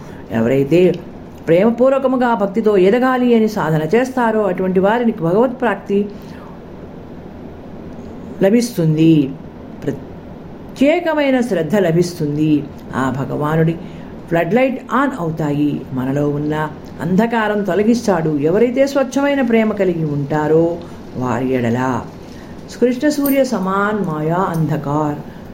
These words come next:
So, భగవాన్ శ్రీకృష్ణ ప్రకాశము, సూర్యకాంతి లాంటి వారు. మాయా అనేది ఆ భగవానుడే కల్పిస్తాడు, అదే అంధకారము. So, ఫ్రెండ్స్, చాప్టర్ పదిలో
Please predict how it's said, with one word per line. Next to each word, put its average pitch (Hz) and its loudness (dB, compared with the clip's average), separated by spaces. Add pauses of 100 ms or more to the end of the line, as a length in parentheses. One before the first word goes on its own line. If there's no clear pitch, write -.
(140)
So, 156 2
భగవాన్ 151 0
శ్రీకృష్ణ 202 0
ప్రకాశము, 147 -4 (400)
సూర్యకాంతి 220 2
లాంటి 151 0
వారు. 143 -2
మాయా 202 2
అనేది 226 2 (380)
ఆ 117 -4 (100)
భగవానుడే 143 0
కల్పిస్తాడు, 165 0
అదే 180 4
అంధకారము. 143 0 (420)
So, 196 4
ఫ్రెండ్స్, 202 -2 (1600)
చాప్టర్ 160 -2
పదిలో 202 2